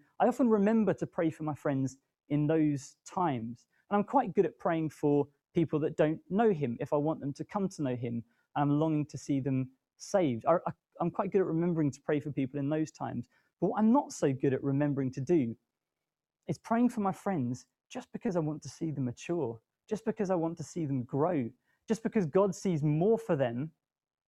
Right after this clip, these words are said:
than they're currently in. And that's what I want to get to, that, that place of constant coming before God,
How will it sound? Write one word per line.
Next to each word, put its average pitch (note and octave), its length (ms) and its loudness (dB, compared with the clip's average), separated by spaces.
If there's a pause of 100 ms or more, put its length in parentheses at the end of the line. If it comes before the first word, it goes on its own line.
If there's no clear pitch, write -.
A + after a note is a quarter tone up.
(260)
than F3 140 4
they're F3 80 4
currently E3+ 520 0 (100)
in. C3 360 -2 (400)
And G#3 100 -4
that's A#3+ 220 -8
what A#3 80 -2
I A3 60 -2
want G3+ 180 -2
to F#3 60 -2
get - 260 -6
to, E3 140 0
that, E3 160 2 (260)
that - 220 0
place G3 260 2
of E3 80 -6 (120)
constant - 600 -6
coming G#3 260 -2
before F#3 300 -2
God, A#2+ 320 -2